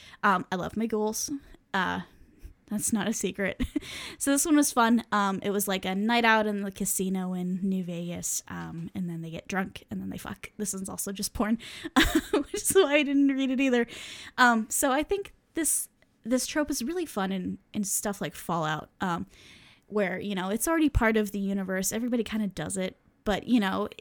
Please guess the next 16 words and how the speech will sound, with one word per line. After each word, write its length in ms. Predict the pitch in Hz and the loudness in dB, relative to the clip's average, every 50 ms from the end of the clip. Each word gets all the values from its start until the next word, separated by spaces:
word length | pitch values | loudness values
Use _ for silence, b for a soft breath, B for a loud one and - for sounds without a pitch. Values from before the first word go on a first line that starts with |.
| - - | -10 -10
i-, 80 | - - - | -8 0 4
in 140 | 277 269 269 | 6 6 6
the 60 | 269 | 6
game, 500 | 220 214 285 302 302 277 254 240 226 220 | 4 2 2 2 2 2 2 2 2 2
like, 340 | 208 202 196 190 190 - - | 0 0 -2 -2 -4 -6 -10
you 60 | 254 | -4
can 300 | - 381 349 285 240 208 | -2 2 4 4 2 2
technically 560 | - - - 247 - - 226 208 - 202 190 | -2 -4 -6 -6 -6 -6 -10 -6 -4 -4 -4
get 220 | 190 - 190 - - | -2 -4 -6 -6 -6
drunk, 360 | - - - - - 226 - | -8 -8 -6 -6 -6 -4 -2
but 100 | 247 254 | 0 0
it 60 | 277 | 4
doesn't 240 | 262 277 262 254 202 | 4 4 4 4 2
do 120 | 196 - | 0 -4
anything. 420 | - - - 226 - 92 - 262 - B B B B B B B B B _ | -6 -6 -6 -6 -8 -6 -6 -6 -6 B B B B B B B B B _
Um, 320 | - 208 196 185 180 180 | 2 2 4 2 0 -2